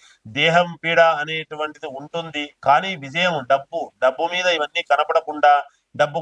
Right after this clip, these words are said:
కోసమే చెయ్యాలి, పని కోసం చెయ్యాలి, పని కావాలి అనేటువంటిది చిత్తశుద్ధితో, ఏకాగ్రతతో చేయటం అనేటువంటిది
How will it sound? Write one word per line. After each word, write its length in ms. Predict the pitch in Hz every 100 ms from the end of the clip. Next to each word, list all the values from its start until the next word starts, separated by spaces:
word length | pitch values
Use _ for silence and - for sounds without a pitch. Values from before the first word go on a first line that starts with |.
| 170
కోసమే 360 | 170 160 170 180
చెయ్యాలి, 460 | 139 139 156 151 147 -
పని 160 | 131 156
కోసం 260 | 160 165 160 143
చెయ్యాలి, 380 | 127 143 147 143 -
పని 160 | 170 156 139
కావాలి 420 | 143 165 165 160 147
అనేటువంటిది 560 | 151 147 147 147 147 -
చిత్తశుద్ధితో, 880 | - _ - 165 151 139 127 127 147 143 110 _ _ _ -
ఏకాగ్రతతో 960 | 135 165 175 175 175 156 151 143 151 151 123 -
చేయటం 340 | 156 165 165 160
అనేటువంటిది 580 | 151 151 143 143 147 147